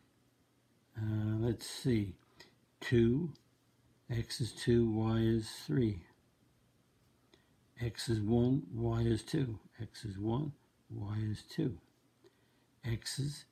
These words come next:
zero, y is one. X is zero, y is one. When x is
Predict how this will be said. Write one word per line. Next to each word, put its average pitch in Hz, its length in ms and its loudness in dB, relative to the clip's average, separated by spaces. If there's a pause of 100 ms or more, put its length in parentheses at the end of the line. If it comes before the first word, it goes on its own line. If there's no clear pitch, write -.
(140)
zero, 117 420 2
y 107 360 0
is 107 160 0
one. 117 360 2
X - 220 -6
is 107 140 -6
zero, 113 320 2
y 110 340 -4 (100)
is 101 140 -6
one. 127 340 -2 (1300)
When 101 220 -6
x 110 320 -2
is 139 300 0